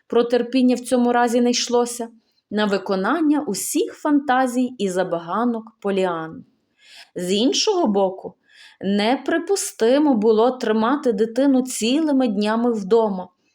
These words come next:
коли стояла така розкішна осінь. Таким чином, минуло трошечки часу, і Поліанна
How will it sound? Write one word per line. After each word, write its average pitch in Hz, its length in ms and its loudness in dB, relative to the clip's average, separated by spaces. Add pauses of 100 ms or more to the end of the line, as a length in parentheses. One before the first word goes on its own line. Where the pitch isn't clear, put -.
(140)
коли 226 240 2
стояла 220 560 0
така 262 500 -4
розкішна 214 880 -4
осінь. 190 540 -4 (580)
Таким 415 380 2
чином, 339 520 0
минуло 240 500 2
трошечки 175 680 -4
часу, 302 540 -4
і 254 120 2
Поліанна 302 640 0